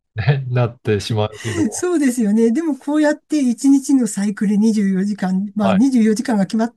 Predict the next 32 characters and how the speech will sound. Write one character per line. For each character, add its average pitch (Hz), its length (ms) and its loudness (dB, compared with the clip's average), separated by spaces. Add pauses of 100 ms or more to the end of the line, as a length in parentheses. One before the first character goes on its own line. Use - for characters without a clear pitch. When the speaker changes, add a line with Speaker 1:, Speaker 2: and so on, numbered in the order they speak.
Speaker 2:
決 - 120 -4
め 240 120 0
た 302 120 -2
の 226 120 2
は 190 100 -2
後 240 180 -6
か 196 100 -2
ら 190 80 0
に-、 202 200 0
人 240 180 4
間 254 120 2
が 220 100 0
決 247 100 -2
め 226 120 2
た 233 120 -2
ん 214 40 2
で 190 80 2
す - 80 -6
け 170 100 0
れ 226 80 0
ど 160 60 -6 (100)
も。 - 60 -4 (1080)
<laughs> - 0 -
は 214 180 -2 (400)
い。 220 40 -4
そ 262 200 -4
う 262 80 2
い 254 180 2
う、 233 60 -4 (340)
あ 185 60 0
の、 185 260 2
一、 196 260 -2